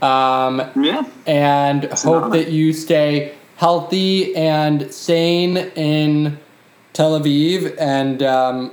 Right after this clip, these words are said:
Speaker 1: also hope that, uh, as we talked about, Israeli democracy, um, survives this, this
Speaker 2: Can I,
Speaker 1: moment.
Speaker 2: can I share with your listeners, uh, one life hack I've learned from Corona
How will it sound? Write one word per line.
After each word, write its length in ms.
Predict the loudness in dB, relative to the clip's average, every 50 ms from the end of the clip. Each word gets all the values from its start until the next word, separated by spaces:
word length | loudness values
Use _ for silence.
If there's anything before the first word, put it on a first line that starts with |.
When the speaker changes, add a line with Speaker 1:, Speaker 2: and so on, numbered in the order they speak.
| -8
Speaker 1:
also 640 | -6 -6 -6 -4 -4 -2 -2 0 -2 -2 -4 -6 -8 -12
hope 520 | -8 -4 -2 -2 -2 -4 -6 -12 -18 -18 -18 -8
that, 540 | -4 -4 -2 -2 -2 -2 -4 -6 -10 -10
uh, 760 | -8 -6 -4 -4 -2 -2 -2 -2 -2 -2 -2 -4 -4 -6 -8 -10
as 120 | -12 -12 -10
we 120 | -10 -10
talked 280 | -8 -6 -6 -6 -6 -8
about, 540 | -6 -4 -2 -2 -2 -2 -2 -4 -6 -8 -14 -20 _ _ _ _ _ _ _ _ _ _ _ _ _ -16
Israeli 520 | -14 -12 -10 -8 -6 -4 -4 -4 -4 -6
democracy, 1040 | -6 -6 -4 -4 -4 -6 -6 -8 -10 -10 -10 -8 -8 -6 -6 -4 -4 -6 -6 -8 -10
um, 520 | -10 -8 -6 -6 -6 -6 -6 -6 -8 -8 -10 -16 _ _ _ _ _ _ _ -20 _ _ _ _ _ _ _
survives 920 | -12 -10 -8 -6 -4 -2 -2 0 0 -2 -4 -6 -8 -12 -16 -20 -20 -20 -20 _ _ _ _ _
this, 300 | -8 -6 -6 -8 -10 -14
this 80 | -18 -20 _ _ _
Speaker 2:
Can 100 | -4 -2
I, 80 | -2 -2
Speaker 1:
moment. 160 | -2 -2 -2
Speaker 2:
can 80 | -2
I 80 | -2 -2
share 360 | -2 -2 -2 -2 0 0 0 -2
with 240 | -4 -4 -4 -4
your 420 | -2 0 0 0 -2 -2 -4 -8 -16 -20 -20 -20 -12 _
listeners, 640 | -2 -2 0 0 0 -2 -2 -2 -4 -4 -4 -6
uh, 500 | -10 -8 -4 -2 -2 0 0 -2 -2 -2
one 280 | -2 -2 -2 -2 -2 -2
life 280 | -2 -2 -2 -4 -6 -4
hack 280 | -4 -4 -4 -4 -4
I've 180 | -6 -6 -4 -4
learned 260 | -4 -4 -4 -6 -8
from 160 | -10 -10 -10
Corona 520 | -8 -6 -4 -4 -4 -4 -6 -6 -8 -10